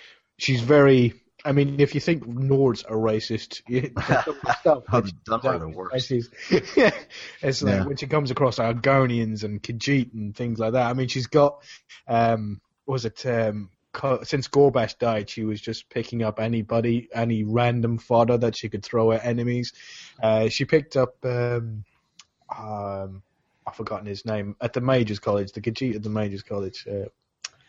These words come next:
Speaker 2: Oh, right, yeah. Um,
Speaker 1: I forgot, I can't believe I've forgotten his name.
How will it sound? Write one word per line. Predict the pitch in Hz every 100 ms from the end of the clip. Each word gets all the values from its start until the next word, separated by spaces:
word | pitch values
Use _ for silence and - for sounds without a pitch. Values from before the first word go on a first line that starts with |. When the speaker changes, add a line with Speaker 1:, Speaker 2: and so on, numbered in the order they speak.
| _ _ _ -
Speaker 2:
Oh, | 98 95
right, | 87 95 82
yeah. | - 87 87 85 82 _ _
Um, | 78 85 82 87 _ _ -
Speaker 1:
I | 120 - _ _ _ _ - -
forgot, | - 139 113
I |
can't | 156 139
believe | 156 160
I've | 117
forgotten | - 127 127
his | 127
name. | 175 180